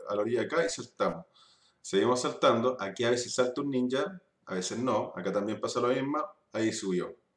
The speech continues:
Ya, nos dejamos caer rápidamente, saltamos, saltamos, compadre, vamos muy bien. Ya, acá saltamos. Podemos esperar que salgan más ninjas acá, para que la weá se llene de ninjas.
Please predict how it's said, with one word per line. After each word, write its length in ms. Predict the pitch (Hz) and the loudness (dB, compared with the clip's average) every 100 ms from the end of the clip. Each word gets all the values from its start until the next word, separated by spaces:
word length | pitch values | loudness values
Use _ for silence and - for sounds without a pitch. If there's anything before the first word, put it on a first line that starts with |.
| _ - - _ _ | _ -20 -20 _ _
Ya, 100 | - | -20
nos 100 | - | -18
dejamos 340 | - 120 120 - | -2 0 0 4
caer 240 | 120 117 | 6 6
rápidamente, 640 | 117 120 117 104 101 107 110 | 4 4 4 2 -2 -6 -6
saltamos, 760 | 98 - - 110 101 92 113 - | -8 -6 0 2 2 -2 -6 -16
saltamos, 640 | - 90 - 113 104 - | -14 -14 0 2 2 0
compadre, 600 | 85 - 101 98 98 113 - - _ _ - | -10 -6 -2 0 -2 -6 -12 -20 _ _ -12
vamos 180 | 76 87 | -8 -2
muy 180 | 117 123 | 0 2
bien. 460 | 131 123 - - _ _ _ _ _ _ _ _ _ - | 2 2 0 -8 _ _ _ _ _ _ _ _ _ -18
Ya, 500 | 87 98 117 127 135 | -2 2 4 4 -2
acá 200 | 92 92 | -8 -6
saltamos. 680 | - 92 - 120 110 117 - _ _ _ - - - _ - - _ _ _ | -6 -6 0 2 2 0 -8 _ _ _ -20 -20 -20 _ -20 -20 _ _ _
Podemos 220 | 104 127 | 2 2
esperar 260 | 123 123 127 | 4 4 2
que 80 | - | 0
salgan 320 | 131 117 110 | 0 2 2
más 160 | 123 | 2
ninjas 360 | 120 131 127 123 | 2 2 4 4
acá, 420 | 127 107 110 - | 6 4 2 -6
para 180 | - 98 | -8 -6
que 80 | 98 | 0
la 120 | 101 | 0
weá 120 | 104 | 0
se 220 | - 107 95 | -2 -6 -2
llene 200 | 127 110 | 0 0
de 100 | 107 | -2
ninjas. 380 | 110 95 123 | -4 -2 -4